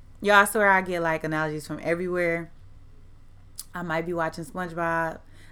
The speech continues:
I still watch cartoons. So you come from a cartoon all the way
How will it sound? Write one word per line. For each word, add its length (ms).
I 100
still 320
watch 180
cartoons. 800
So 280
you 160
come 220
from 180
a 20
cartoon 400
all 480
the 60
way 340